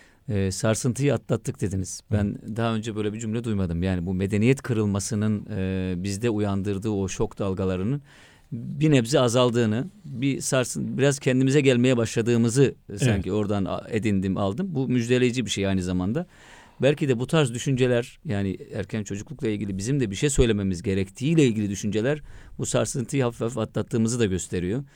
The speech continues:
Speaker 1: Bu bir sancı aslında, bu sancıyı taşımak lazım. Ee, programda da ifade ettiniz.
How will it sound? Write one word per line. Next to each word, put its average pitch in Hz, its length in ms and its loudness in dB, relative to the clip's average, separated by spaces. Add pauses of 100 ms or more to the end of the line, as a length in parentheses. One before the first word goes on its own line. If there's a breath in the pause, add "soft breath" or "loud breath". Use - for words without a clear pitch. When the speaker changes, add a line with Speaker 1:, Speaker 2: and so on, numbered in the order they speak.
(220 soft breath)
Speaker 1:
Bu 107 100 -4
bir 117 60 -4
sancı 120 540 2
aslında, 101 480 -2
bu 107 60 -6
sancıyı 104 380 -4
taşımak 101 440 -6
lazım. 95 300 -4 (880 soft breath)
Ee, 110 600 2 (280)
programda 156 480 0
da 170 100 2
ifade 147 360 2
ettiniz. 117 460 -2